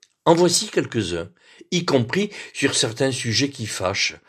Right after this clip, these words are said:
La prière en musique, les vacances d'été, l'évolution, la planète, les démons, le chrétien et la société, les vrais et les faux spirituels,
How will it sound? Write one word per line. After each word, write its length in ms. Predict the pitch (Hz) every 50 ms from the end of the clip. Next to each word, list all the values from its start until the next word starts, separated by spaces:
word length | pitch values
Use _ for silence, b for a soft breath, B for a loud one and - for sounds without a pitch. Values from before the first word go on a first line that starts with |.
| B B B B B
La 120 | - 98 95
prière 420 | - - 98 98 92 92 92 85
en 60 | 92
musique, 580 | 92 98 104 101 87 90 101 117 143 156 156 -
les 120 | 120 101
vacances 460 | 90 90 82 - - 90 90 92 80 82
d'été, 600 | 98 104 101 - - 98 92 95 95 104 107 104
l'évolution, 960 | 90 85 80 80 82 95 110 113 - - - 90 95 101 101 101 104 104 104 B B B B _
la 120 | 98 95
planète, 720 | - - 123 117 117 107 104 101 101 101 104 104 98 - -
les 160 | 92 87 90
démons, 640 | 90 90 123 131 120 110 110 107 104 107 107 101 - B B B B B B
le 160 | - 113 117
chrétien 480 | 113 113 117 120 113 113 - - 110 107
et 80 | 113 107
la 140 | 107 107
société, 840 | 101 - - 117 110 113 - 135 135 131 135 - 127 120 117 120 123 120 B B 113 143 B
les 180 | 113 117 120
vrais 380 | 104 90 - - 107 127 143 - -
et 80 | 120
les 140 | 110 123 120
faux 240 | 117 - 120 123 123
spirituels, 880 | 120 - - - 120 113 143 135 - - - 135 123 117 123 127 123